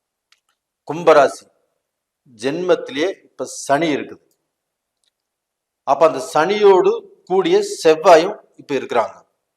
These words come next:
இப்ப இந்த சனி செவ்வாய் காம்பினேஷன் எப்படி இருக்கும் அப்படின்னா, பாசிட்டிவாவும் இருக்கும்,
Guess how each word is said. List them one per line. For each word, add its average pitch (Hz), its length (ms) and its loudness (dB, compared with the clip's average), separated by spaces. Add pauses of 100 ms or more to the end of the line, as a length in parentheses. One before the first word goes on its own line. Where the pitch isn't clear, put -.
(760)
இப்ப 156 140 -10
இந்த 147 100 -8 (100)
சனி 175 200 2 (160)
செவ்வாய் 185 400 4 (140)
காம்பினேஷன் 160 600 -2 (720)
எப்படி 139 340 -6
இருக்கும் 139 260 -6
அப்படின்னா, 117 320 -4 (2500)
பாசிட்டிவாவும் 196 640 4
இருக்கும், 160 320 -10